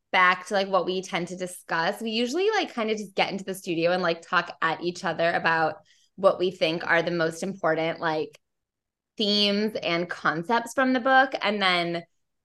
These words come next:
we'll have our highlighted passages to back them up. And so then we'll us-, like, when we talk about the episode, we'll introduce our themes, like, as they come up, and then kind of keep referring back to the same concepts as we get to the passages that support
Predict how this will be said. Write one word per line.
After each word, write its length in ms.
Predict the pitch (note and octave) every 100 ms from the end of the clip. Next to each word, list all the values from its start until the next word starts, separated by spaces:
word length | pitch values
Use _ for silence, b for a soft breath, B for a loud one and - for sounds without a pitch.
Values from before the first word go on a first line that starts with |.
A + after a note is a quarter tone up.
| -
we'll 160 | G#3 G#3+
have 280 | G#3 F#3+
our 180 | F3 F#3
highlighted 540 | F#3 F3 F3 E3+ E3+ -
passages 480 | E3+ E3+ F3 E3+
to 100 | -
back 240 | F3 D#3 -
them 140 | E3+
up. 240 | E3 E3+ F#3+
And 100 | G3
so 60 |
then 160 | G3 F#3+
we'll 260 | F3+ F#3
us-, 100 | F#3 -
like, 160 | F#3+
when 100 | F#3+
we 220 | F#3+ G3 -
talk 240 | G3+ G3 F#3+
about 160 | F#3 F3+
the 100 | F3
episode, 440 | F3+ F3+ E3+ E3+
we'll 320 | F#3 E3 E3 B _ _ _ G#3+
introduce 720 | A3+ A#3 G3 G3 G3 G3 - -
our 260 | F#3 F#3 F#3
themes, 360 | F#3+ F3 F3 F3
like, 160 | E3+ -
as 200 | F3 E3
they 120 | F3+
come 280 | E3+ F#3 F3
up, 380 | - D#3+ C4+ -
and 180 | G3+ G3+
then 380 | F3+ E3+ E3 - _ -
kind 180 | G#3+ F#3
of 100 | F#3
keep 200 | - G#3
referring 400 | F#3 G3 F3 F3
back 260 | E3+ E3 -
to 80 | F3+
the 100 | F3
same 320 | F#3 D#3+ E3
concepts 680 | - D#3 D3+ G#3 A#3+ C4 -
as 240 | - F3 F3
we 140 | E3+
get 240 | E3+ D#3 -
to 100 | F3
the 80 |
passages 480 | E3+ E3 E3 - E3
that 200 | D#3+ D#3 - -
support 400 | E3+ - D#3+